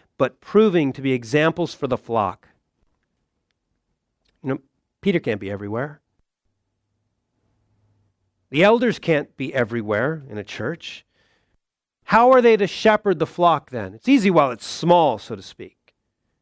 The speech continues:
But a church grows. And one of the ways that elders care for the flock, especially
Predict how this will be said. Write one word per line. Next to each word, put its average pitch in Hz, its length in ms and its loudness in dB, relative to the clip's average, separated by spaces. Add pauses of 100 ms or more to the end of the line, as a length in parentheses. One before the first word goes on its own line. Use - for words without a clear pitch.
(680)
But 180 120 4
a 170 40 -2
church - 320 0
grows. 240 640 0 (1300)
And 147 120 0
one 233 120 8
of 254 60 2
the 247 60 2
ways 240 320 4
that 185 120 2
elders 208 320 2
care 220 380 2
for 180 140 -12
the 160 100 0
flock, 185 420 2
especially 233 600 0